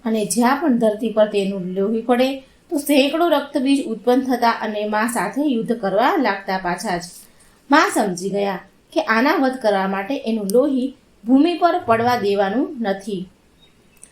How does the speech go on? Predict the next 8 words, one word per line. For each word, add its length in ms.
આદિશક્તિ 680
માતા 320
દુર્ગાએ 640
એક 360
જ 60
ક્ષણે 500
એમના 300
તેજથી 680